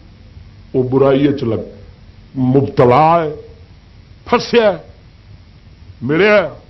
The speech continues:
تو انہوں آکھدا ہے، "اتق اللہ، اللہ تو ڈر ہوئے، ودع ما تصنع،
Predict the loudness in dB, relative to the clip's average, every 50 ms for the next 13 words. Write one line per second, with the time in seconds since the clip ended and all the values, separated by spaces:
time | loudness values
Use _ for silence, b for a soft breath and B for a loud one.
0 | -20 -20 -20 -20 -20 -20 -20 -20 -20 -20 -20 -20 -20 -20 -20 -6 -2 -2 -2 0
1 | 2 2 2 2 2 0 -4 -6 -4 -2 -2 -2 -2 -4 -8 -12 -20 -18 -14 -12
2 | -12 -12 -10 -6 -6 -6 -6 -6 -10 -10 -8 -4 -2 -2 -2 0 0 -2 -2 -2
3 | -2 -4 -2 0 0 2 4 4 4 4 4 2 0 -4 -10 -20 -20 -20 -20 -20
4 | -20 -20 -20 -20 -20 -20 -20 -20 -20 -20 -8 -4 -4 -4 -2 0 0 0 0 0
5 | -2 -2 -2 -2 -2 -4 -6 -8 -8 -8 -8 -8 -6